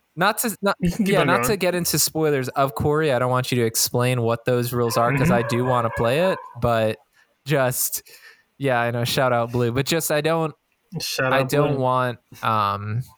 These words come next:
Speaker 1: or not I don't want, but I know that that's something that can irk me very quickly. It's be like, "Well, they said earlier that, uh, this is supposed to be this way, so,"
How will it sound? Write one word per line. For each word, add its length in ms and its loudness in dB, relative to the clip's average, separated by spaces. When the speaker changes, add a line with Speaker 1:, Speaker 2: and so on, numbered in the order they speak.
Speaker 1:
or 80 -4
not 160 0
I 80 0
don't 160 -2
want, 160 0
but 100 0
I 120 0
know 240 0
that 100 -2
that's 240 0
something 300 0
that 160 2
can 140 0
irk 300 0
me 460 0
very 240 0
quickly. 400 -2
It's 160 -2
be 100 -2
like, 140 -6
"Well, 180 0
they 180 0
said 220 -2
earlier 540 2
that, 280 0
uh, 40 2
this 180 0
is 120 -2
supposed 300 0
to 60 -14
be 100 -2
this 200 0
way, 220 0
so," 520 0